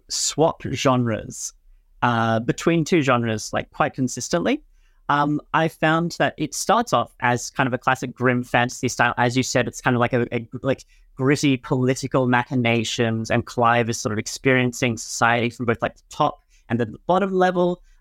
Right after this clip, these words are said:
uh, as he falls from grace. Um, and then kind of in the same way that,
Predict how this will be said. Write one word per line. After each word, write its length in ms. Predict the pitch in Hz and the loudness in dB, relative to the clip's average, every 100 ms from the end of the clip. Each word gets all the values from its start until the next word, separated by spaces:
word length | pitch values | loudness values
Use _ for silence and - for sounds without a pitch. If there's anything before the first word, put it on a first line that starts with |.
| - | -2
uh, 180 | 120 113 | 0 2
as 200 | 120 - | 0 0
he 100 | 131 | -4
falls 300 | - 107 - | -2 -4 -4
from 140 | 143 | -6
grace. 420 | 117 107 120 - - _ _ - | -2 -2 -4 -8 -18 _ _ -6
Um, 260 | 147 151 151 _ _ _ _ - | -2 -2 -4 _ _ _ _ -2
and 220 | 175 165 | 0 2
then 260 | 190 240 | 2 2
kind 220 | 269 294 269 | 0 0 0
of 60 | |
in 60 | 185 | 0
the 60 | |
same 240 | 160 - 185 | -2 0 2
way 80 | 196 | 2
that, 160 | 143 | 0